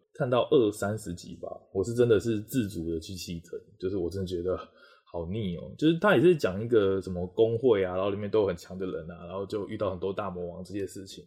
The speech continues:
啊，就是我觉得没什么很大的特色。我自己在看妖尾的时候，就是，诶，你看的时候顺顺看啊，啊，它有起承转合啊，然后有各种热血漫画该出现的元素它都有，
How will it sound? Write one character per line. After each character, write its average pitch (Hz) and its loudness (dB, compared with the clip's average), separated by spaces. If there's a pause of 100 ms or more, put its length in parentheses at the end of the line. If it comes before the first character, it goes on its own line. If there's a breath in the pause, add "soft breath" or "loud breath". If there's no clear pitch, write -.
啊， - -20 (500 soft breath)
就 170 -2
是 185 2
我 113 4
觉 123 4
得 127 2
没 110 -2
什 - -10
么 90 -2
很 87 -8
大 107 -2
的 87 0
特 87 -4
色。 - -8 (120)
我 95 -4
自 120 -4
己 107 -2
在 104 2
看 101 -6
妖 92 -4
尾 92 -2
的 - -4
时 - -8
候， - -2
就 110 -4
是， 127 0
诶， 196 4 (380 soft breath)
你 - -10
看 202 0
的 127 0
时 117 0
候 120 8
顺 127 0
顺 120 -2
看 120 -2
啊， 101 -2
啊， 117 -2
它 123 2
有 113 6
起 98 -8
承 95 -2
转 85 -2
合 85 -6
啊， 87 -4
然 87 -4
后 101 0
有 92 -2 (140)
各 139 4
种 92 -4
热 147 6
血 110 -2
漫 110 -2
画 120 -2
该 131 0
出 127 -4
现 113 -2
的 101 -2
元 90 -4
素 92 -8
它 98 -8
都 98 -4
有， 110 -4